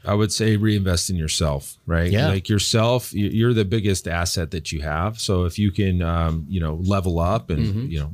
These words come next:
Speaker 1: call it up leveling yourself, be, be it coaching or finding good marketing, uh, uh, training or, or masterminds, uh, that's, that's where we would tell you to reinvest, right? Back, back into marketing and things like that and coaching. So,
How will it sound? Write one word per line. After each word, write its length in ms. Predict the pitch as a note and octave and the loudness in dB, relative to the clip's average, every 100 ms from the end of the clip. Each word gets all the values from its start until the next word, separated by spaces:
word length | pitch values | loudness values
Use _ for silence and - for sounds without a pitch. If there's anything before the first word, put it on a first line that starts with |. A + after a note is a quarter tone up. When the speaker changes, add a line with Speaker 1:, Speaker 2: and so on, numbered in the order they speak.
| - | -6
Speaker 1:
call 220 | G2 E2 | -2 -2
it 100 | - | -2
up 160 | F2+ | -2
leveling 420 | E2+ F2+ G2 G2+ G2 | 0 0 2 4 4
yourself, 540 | F2+ - F2+ A#2+ C#3 | 4 2 0 0 -4
be, 600 | F2 D#2 F2 E2 E2 D2+ | -6 -2 2 2 2 0
be 240 | - F2 | -2 -4
it 40 | C#2+ | -2
coaching 560 | - A#2 - A#2 G#2+ | 2 2 2 2 2
or 420 | G2 F2 E2 D#2 D2+ | 2 2 2 2 0
finding 420 | - F#2+ F2+ F2+ | 0 4 6 4
good 160 | F2+ D#2+ | 2 0
marketing, 680 | F#2+ A2+ A2 G#2+ G#2+ G#2 | 0 0 -2 -2 0 -2
uh, 460 | - F#2 F2+ E2+ F2 - - - - - | -2 0 2 2 0 -4 -10 -12 -12 -12
uh, 300 | D#2 C#2+ C2+ | -10 -8 -4
training 680 | - C3 A#2+ A#2 A#2 G#2 D2+ | -2 0 2 2 2 0 -2
or, 320 | F2+ F2 D#2+ | -2 0 2
or 60 | |
masterminds, 760 | F#2+ G#2 G#2+ - G#2 G2+ G2+ G2 - - - - - - - | 4 2 0 0 0 2 0 -2 -12 -18 -18 -20 -20 -14 -4
uh, 140 | E2 | 0
that's, 280 | G2 C3+ - | 0 0 0
that's 220 | C3 B2+ | 0 0
where 140 | A#2+ | 0
we 240 | G2+ A2 G#2+ | 2 4 4
would 220 | F#2+ D2+ - _ _ _ _ _ _ _ _ _ A#2 | 2 0 -8 _ _ _ _ _ _ _ _ _ -4
tell 220 | A#2+ G#2 | 0 0
you 80 | G2 | 0
to 140 | F2+ | 0
reinvest, 640 | E2+ G#2 F#2+ D#2+ D#2+ C2 G2 | 2 2 0 0 -2 -2 -2
right? 160 | E2 | 0
Back, 240 | F2+ G2 - | 0 -2 0
back 180 | F#2+ G#2 | 0 2
into 120 | F#2+ | 2
marketing 420 | F2+ F2+ F#2+ F2+ | 2 0 0 0
and 100 | F2 | 0
things 200 | F2+ E2+ | 0 0
like 140 | E2 | -2
that 200 | - E2+ | 0 0
and 100 | D2+ | -2
coaching. 420 | C#2 F#2+ E2 C#2 C#2 | 0 0 0 -4 -2
So, 320 | G#2 E2+ | 0 0